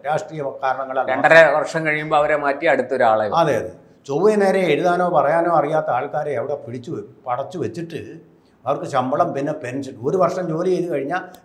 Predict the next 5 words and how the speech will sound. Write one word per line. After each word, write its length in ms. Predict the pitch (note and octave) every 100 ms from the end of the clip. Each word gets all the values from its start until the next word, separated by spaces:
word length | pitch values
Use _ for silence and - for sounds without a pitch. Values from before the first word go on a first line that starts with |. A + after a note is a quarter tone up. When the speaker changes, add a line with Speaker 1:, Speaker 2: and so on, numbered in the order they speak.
| -
Speaker 1:
പിന്നെ 360 | C3+ E3+ G#3+ - -
ഈ 100 | C3
ആജീവനാന്ത 640 | C3+ B2 C3+ D#3+ E3+ E3 E3
പെൻഷൻ. 500 | C#3+ A#2 A2 A2 A2
Speaker 2:
പെൻഷൻ. 380 | A2 A2 -